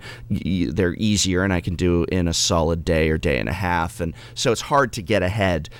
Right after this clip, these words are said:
because pretty much three videos a week is me working seven <laughs> days a week <laughs> from morning until night, uh, uh, s-, but I can manage to sometimes find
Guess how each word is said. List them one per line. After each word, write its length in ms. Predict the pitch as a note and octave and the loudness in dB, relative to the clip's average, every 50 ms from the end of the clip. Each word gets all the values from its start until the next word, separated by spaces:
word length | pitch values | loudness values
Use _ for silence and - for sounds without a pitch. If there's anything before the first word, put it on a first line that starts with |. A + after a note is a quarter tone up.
| - - | -8 -4
because 320 | A#2 A2+ A#2 A2 F#2+ - | -4 -2 0 0 0 -2
pretty 260 | - - - C#3+ B2+ A#2+ | -4 -4 -2 0 2 2
much 300 | A2+ G2+ F#2 - - - | 2 0 0 -2 -4 -2
three 200 | - A#2 A2+ G2+ | 0 0 2 2
videos 440 | G2 G2+ F2+ F#2+ F#2 F2 F2 - | 2 2 2 4 2 2 2 0
a 40 | F2 | -2
week 240 | F2 G2 F#2 - - | 0 0 0 0 0
is 220 | F2+ E2 - - F#2 | -2 -2 -2 -2 -2
me 160 | F#2 G2+ G2 | 0 2 2
working 440 | F2+ F2+ F2+ F2+ - - F#2 F2+ E2 | 2 2 2 2 2 2 0 0 0
seven 360 | - - - F#2 D#2+ F#2+ F#2 | 0 0 0 0 0 0 -2
<laughs> 80 | - F2 | -2 0
days 220 | F2 F2 - - | -2 -2 -2 -4
a 40 | - | -6
week 380 | F#2 - B2+ - - - - - F#3 G#3+ | -6 -4 -4 -6 -6 -6 -6 -2 2 2
<laughs> 120 | A#3+ - - | 2 2 2
from 280 | - - C#3+ C#3 B2 | 2 2 2 2 2
morning 420 | A2+ B2+ B2+ C3 C3+ C3+ B2 F#2+ G#2+ | 4 4 4 4 4 4 2 2 2
until 280 | A#2 G2+ - G#2+ A#2+ G#2+ | 0 0 0 0 0 2
night, 360 | G#2+ A2+ A2+ A2+ A2 - - - - - D4 C#4+ B3 - - | 2 4 4 4 2 2 0 -4 -10 -6 -2 -2 -2 0 2
uh, 340 | C3+ C3 B2 A#2 A#2 A2 - - | 2 2 4 4 2 2 2 2
uh, 200 | A2+ A#2 A2 G#2+ G#2 | 2 2 4 2 2
s-, 120 | G2 - | 0 -2
but 240 | - A2+ A2+ G#2 G#2 | -2 -2 0 2 2
I 80 | G#2+ | 0
can 180 | A2 - - B2 | -2 -2 -2 0
manage 440 | A#2+ A2+ A2+ G#2+ G#2+ G#2 F2+ - - | 2 2 2 2 2 0 -2 -4 -6
to 80 | - | -6
sometimes 440 | - - G#2 F#2 - F#2+ F2+ F2 - | -4 -2 -2 0 0 0 0 -2 -2
find 300 | - - - F2+ F2+ E2+ | -2 -2 0 0 0 -2